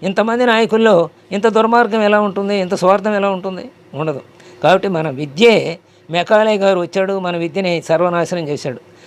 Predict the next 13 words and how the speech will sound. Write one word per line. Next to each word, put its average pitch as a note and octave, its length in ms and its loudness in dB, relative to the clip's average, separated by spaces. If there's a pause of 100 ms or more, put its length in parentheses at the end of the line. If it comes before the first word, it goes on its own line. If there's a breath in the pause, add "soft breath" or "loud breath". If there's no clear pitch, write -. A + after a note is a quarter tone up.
(160 loud breath)
ఆ E3+ 100 4
మెకాలే G#3 420 2
గారే G#3+ 580 0
అప్పుడే A3 340 -2
చెప్పాడు, F#3+ 300 -2 (580 loud breath)
"భారతదేశంలో F#3 1000 2 (460)
ఎక్కడా A3 420 4
కూడా F3+ 380 0 (100)
దొంగతనం G3+ 600 0
అనేది E3+ 320 -4
జరగట్లేదు, C#3+ 760 -4 (180)
అడుక్కునేవాడనే G3 920 0
లేరు. B2 400 -10